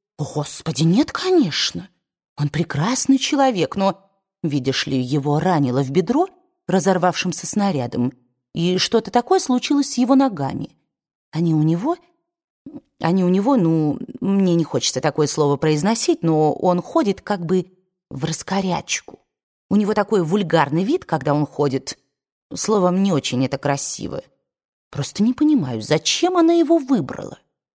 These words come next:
Надо же девушкам за кого-то выходить замуж. «Да ничего подобного», раздражённо возразила тётя Питти. «Я вот не вышла же». «Милая тётушка, я вовсе не имела в виду вас.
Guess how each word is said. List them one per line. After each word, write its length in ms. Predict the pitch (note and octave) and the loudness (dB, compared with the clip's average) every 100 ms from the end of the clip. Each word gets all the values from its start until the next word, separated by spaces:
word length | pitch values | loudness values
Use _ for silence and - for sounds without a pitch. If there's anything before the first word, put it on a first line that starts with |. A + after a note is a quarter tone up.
| _ _ _ _ _ | _ _ _ _ _
Надо 340 | D#3+ G#3+ B3+ G#3+ | 2 4 4 2
же 160 | E3+ | 0
девушкам 500 | E3 D#3 C#3+ - E3 | 0 0 0 -2 -2
за 120 | C#3 D#3+ | -2 0
кого-то 380 | F#3+ D#3 D3 | -2 -2 -6
выходить 460 | D3 - E3 D#3+ E3 | -8 -4 -4 -4 -6
замуж. 640 | D3+ B2+ - - - - _ _ _ _ _ _ - | -2 -2 -4 -10 -12 -14 _ _ _ _ _ _ -2
«Да 240 | D3+ G3+ | 0 2
ничего 480 | G#3 G#3+ - C#4+ D4+ | 2 2 2 4 4
подобного», 960 | D4 F4+ C#4 F4 F3 C#3 D3 C3+ C3+ - _ _ - | 4 4 4 2 2 0 -2 -2 -4 -6 _ _ -2
раздражённо 840 | F3 F3+ C#3 F#3 F3+ D3 G#3 F3+ F3 | 2 2 2 2 2 2 2 2 0
возразила 600 | D#3 E3 F#3 E3+ F#3 F3 | 0 2 2 2 0 0
тётя 300 | F#3+ D3 G#3+ | -2 -2 -4
Питти. 580 | - C#3+ - - C#3 - _ _ _ - | -4 -6 -4 -4 -4 -6 _ _ _ -2
«Я 280 | C4 C#4 C3+ | 4 4 2
вот 340 | B2 - - _ _ _ | -4 -12 -20 _ _ _
не 160 | A3+ A#3 | 4 4
вышла 480 | A#3 A4+ - D#3 C#3 | 4 0 0 -2 -2
же». 220 | C#3 - _ _ _ _ _ _ - | -4 -10 _ _ _ _ _ _ -2
«Милая 460 | D3+ C#3+ C#3 E3+ | 0 0 0 -2
тётушка, 480 | - D#3 E3+ - F#3 | 0 -2 -4 -4 -2
я 260 | F3+ F#3+ F#3 | 2 2 2
вовсе 400 | F3+ B3 - C4 | 2 0 2 6
не 160 | C4 | 6
имела 260 | C4 C#4 C4+ | 6 6 4
в 60 | |
виду 320 | A3 C#4 C#4 C4 | 2 2 2 0
вас. 580 | C#4+ G3 - - - | 0 0 -2 -8 -8